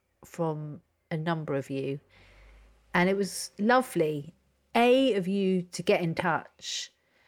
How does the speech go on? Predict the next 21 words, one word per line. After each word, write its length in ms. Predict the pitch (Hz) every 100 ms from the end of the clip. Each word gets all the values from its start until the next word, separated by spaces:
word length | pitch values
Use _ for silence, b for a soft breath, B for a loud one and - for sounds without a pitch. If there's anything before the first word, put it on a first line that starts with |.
| _
and 180 | 160 160
reach 280 | 165 - 170
out, 440 | 147 135 - - - _ _
but 260 | 190 -
B, 480 | 214 226 196 170 165 - _ _ _ _ _ -
to 100 | 190
feed 400 | - 226 196 175
back 320 | 185 170 -
to 140 | -
me 440 | 160 156 143 147 - _ b b b _
what 140 | 175
you 100 | 180
thought 580 | - 190 160 147 - -
of 120 | 135
the 120 | - 143
episode 720 | - 143 - 143 139 139 - - b b b _ -
and 200 | 165 160
why 300 | 165 170 170
it 260 | 160 -
touched 500 | - - - - -
you. 540 | 156 156 151 151 151